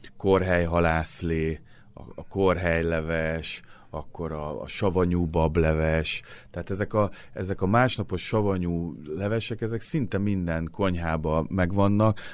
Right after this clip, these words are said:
azoknál népeknél, akik isznak, de hát melyik nép nem iszik? Akár merre megy az ember, mindenhol előjön ez a, általában abba a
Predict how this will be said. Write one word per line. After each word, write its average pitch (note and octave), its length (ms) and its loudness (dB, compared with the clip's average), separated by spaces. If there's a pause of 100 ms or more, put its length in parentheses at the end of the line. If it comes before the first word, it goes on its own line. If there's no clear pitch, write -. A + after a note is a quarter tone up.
azoknál F#2+ 420 -2
népeknél, F#2 460 0
akik F2+ 260 -2
isznak, E2+ 420 0
de F2 100 2
hát F2 140 2
melyik F2 280 2
nép E2 240 2
nem F2 180 4
iszik? D2+ 380 -2 (360)
Akár G#2+ 400 2
merre F#2 400 2
megy F2 240 0
az D#2+ 140 -4
ember, F#2 400 0
mindenhol E2 680 -2
előjön D#2 420 0
ez D#2 160 -6
a, F2 120 -2 (540)
általában A2+ 420 2
abba F#2+ 220 2
a E2+ 80 0